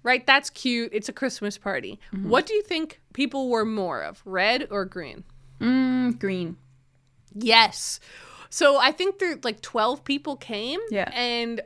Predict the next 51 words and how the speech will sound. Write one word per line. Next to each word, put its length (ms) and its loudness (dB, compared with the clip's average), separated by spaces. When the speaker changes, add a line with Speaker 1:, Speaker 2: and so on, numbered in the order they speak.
Speaker 1:
of 260 0
the 120 -4
twelve, 480 -4
only 420 2
two 600 0
wore 300 2
red. 340 -2
Speaker 2:
That's 220 -8
funny. 420 -8
I'm 120 4
just 100 2
thinking 200 6
of 40 4
Speaker 1:
Is 140 4
Speaker 2:
myself 240 4
personally. 260 0
I'm 80 0
like, 160 -2
I 160 4
would 100 2
definitely 260 0
wear 160 2
green, 340 -2
and 120 -2
Kyle 260 2
would 120 -4
probably 240 -2
wear 160 -4
green, 320 -6
too, 300 -8
if 120 -10
we 80 -10
came 200 -8
to 60 -10
the 60 -4
Speaker 1:
I 120 8
Speaker 2:
party. 140 6
Speaker 1:
wore 160 2
green, 400 0
Connor 340 4
wore 180 0
green, 60 -4
Speaker 2:
I 60 0
don't 160 4
do 160 2
red. 220 2
Speaker 1:
C 220 0
J 200 0
wore 220 -2
green. 360 -6
Yeah, 320 0